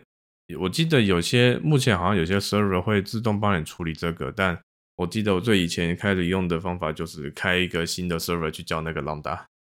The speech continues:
是有点脱裤子放屁啊，but yeah, that was the way。最后不多利用 caching，呃，前几集有讲到各种不同的 caching 的方式，各种 layer 的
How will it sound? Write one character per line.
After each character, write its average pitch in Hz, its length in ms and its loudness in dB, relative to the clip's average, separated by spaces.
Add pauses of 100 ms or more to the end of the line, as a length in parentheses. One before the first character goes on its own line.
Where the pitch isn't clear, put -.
(160)
是 87 120 -2
有 87 100 2
点 78 260 0
脱 92 220 0
裤 92 100 2
子 82 140 -2
放 85 180 0
屁 82 180 -2
啊， 64 200 -4
but 73 280 0
yeah, 50 600 -6
that 76 100 -4
was 76 160 -4
the - 100 -8
way。 71 200 -8 (560)
最 101 140 4
后 101 200 6
不 113 140 0
多 110 240 4
利 107 140 4
用 101 180 2
caching， 90 600 -4
呃， 87 240 0
前 107 180 -2
几 104 140 0
集 92 100 -2
有 98 100 4
讲 76 240 -2
到 90 280 0
各 101 200 0
种 69 360 -4
不 104 100 -4
同 85 300 -6
的 82 160 -6
caching 92 480 -6
的 85 120 -6
方 85 280 -6
式， 80 240 -12
各 98 200 -2
种 80 280 -8
layer 90 420 0
的 85 180 -8